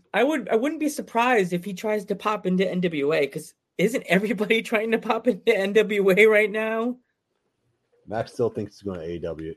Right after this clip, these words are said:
Speaker 2: He's gonna come back as a heel. No, it's not ha-, uh, it's not
Speaker 1: Sorry,
Speaker 2: happening.
Speaker 1: Max. I'm so sorry. I have to give you a light tap on the back. Be like, "No, Max. So, no, no. No, no, he no here. No,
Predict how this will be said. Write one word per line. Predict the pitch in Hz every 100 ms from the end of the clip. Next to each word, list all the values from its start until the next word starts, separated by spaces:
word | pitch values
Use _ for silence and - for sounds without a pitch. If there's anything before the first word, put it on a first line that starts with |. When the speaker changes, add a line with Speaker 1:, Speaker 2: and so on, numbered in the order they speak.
| -
Speaker 2:
He's | 98
gonna | 107
come | 98 101
back | 92 87
as | 78
a | 73
heel. | 90 82 82
No, | 85 80
it's | 80 80 -
not | 85
ha-, | 78 78 -
uh, | 104 104
it's | -
not | 101 92
Speaker 1:
Sorry, | - 139
Speaker 2:
happening. | 139 143 135
Speaker 1:
Max. | 131 131 -
I'm | 151
so | 151 170 175
sorry. | 180 180 175
I |
have | 170 175
to |
give | 180 196
you | 196
a |
light | 185 170 175
tap | - 160 156
on | 160
the | 151
back. | 139 143 143 151
Be | 135
like, | 127 _
"No, | 104 101
Max. | 92 _ _ _
So, | - 90 _ _ _
no, | 208 180 175 185
no. | 185 180 - _ _ _ _ _ _ -
No, | 147
no, | 139
he | 123 156 156
no | 127
here. | 107 95 87 90
No, | 95 92 82 82 85